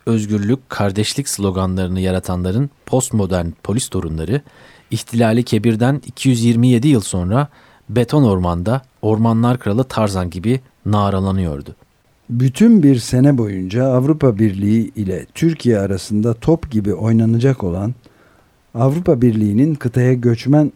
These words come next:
Speaker 2: akışını azaltması karşılığında Türkiye'ye üç milyar avroluk bir fon tahsis edilmesi tasarısına onay da yine Şubat'ta verilecekti.
Speaker 1: Birleşmiş Milletler Genel Sekreterliği, insanlığın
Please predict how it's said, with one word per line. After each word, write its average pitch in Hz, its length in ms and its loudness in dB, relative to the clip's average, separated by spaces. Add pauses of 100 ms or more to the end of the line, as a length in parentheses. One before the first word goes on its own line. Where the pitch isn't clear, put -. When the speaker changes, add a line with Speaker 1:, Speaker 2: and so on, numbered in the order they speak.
Speaker 2:
akışını 110 540 -2
azaltması 113 720 -2
karşılığında 104 760 -2
Türkiye'ye 120 760 0 (340)
üç 175 260 2
milyar 127 400 4
avroluk 123 520 2
bir 120 160 2
fon 143 320 2
tahsis 110 560 -4
edilmesi 104 540 -2
tasarısına 104 760 -4
onay 117 520 2
da 120 200 -4 (420)
yine 131 260 4
Şubat'ta 95 600 -6
verilecekti. 85 760 -10 (840)
Speaker 1:
Birleşmiş 131 540 -2
Milletler 131 440 0
Genel 120 320 0
Sekreterliği, 92 760 -4 (320)
insanlığın 104 480 -2